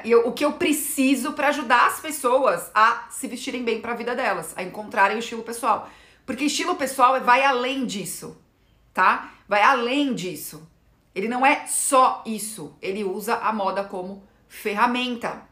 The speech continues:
tá? Ele usa a moda como ferramenta de comunicação e não o contrário. E acredite, toda vez que você fizer o contrário, você vai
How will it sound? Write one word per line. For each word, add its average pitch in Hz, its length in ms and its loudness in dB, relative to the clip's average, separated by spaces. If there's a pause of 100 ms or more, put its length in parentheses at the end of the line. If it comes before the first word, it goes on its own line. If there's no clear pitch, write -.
(1040)
tá? 185 320 -2
Ele 185 140 -4
usa 185 100 0
a 202 60 2
moda 220 240 2
como 233 360 -4
ferramenta 254 1120 2
de 220 300 -2
comunicação 233 1300 -2 (400)
e 240 100 -4
não 240 200 0
o - 20 -2
contrário. 240 580 2 (480)
E 320 300 4
acredite, 196 1000 0
toda 285 280 4
vez 240 320 2
que 285 80 -8
você 254 200 -4
fizer 214 300 0
o 190 80 2
contrário, 190 640 -2 (100)
você 214 300 -6
vai 214 420 2